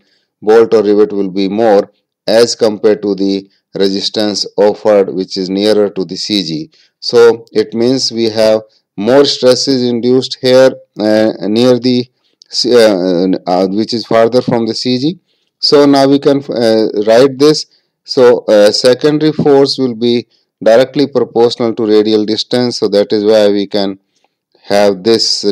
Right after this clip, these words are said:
type, uh, this, uh, these expressions to find out primary force and secondary forces. And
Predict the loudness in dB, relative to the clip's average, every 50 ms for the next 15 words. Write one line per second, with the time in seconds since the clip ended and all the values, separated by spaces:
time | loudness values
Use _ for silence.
0 | -2 0 0 2 2 2 2 0 -4 -10 _ _ -4 -2 -2 -2 0 0 0 0
1 | 0 -2 -6 -4 0 0 0 0 -2 -6 _ -20 -20 _ _ -6 -4 -2 0 2
2 | 0 0 -2 -2 0 0 0 0 -2 -4 -6 -8 -8 -8 -10 -8 -6 -4 -4 -2
3 | 0 0 -2 -2 -2 -2 -2 -2 -2 -2 -2 -4 -6 -4 -4 -4 -2 -2 -2 -4
4 | -6 -6 -8 -8 -10 -12 _ _ _ _ _ _ _ _ -8 -6 -4 -4 -2 -2
5 | -4 -2 -2 -4 -4 -2 0 0 0 0 0 -2 -4 -6 -6 -8 -12 _ _ _
6 | _ -20 _ _ _ -4 -2 -2 -2 -2 -4 -8 -12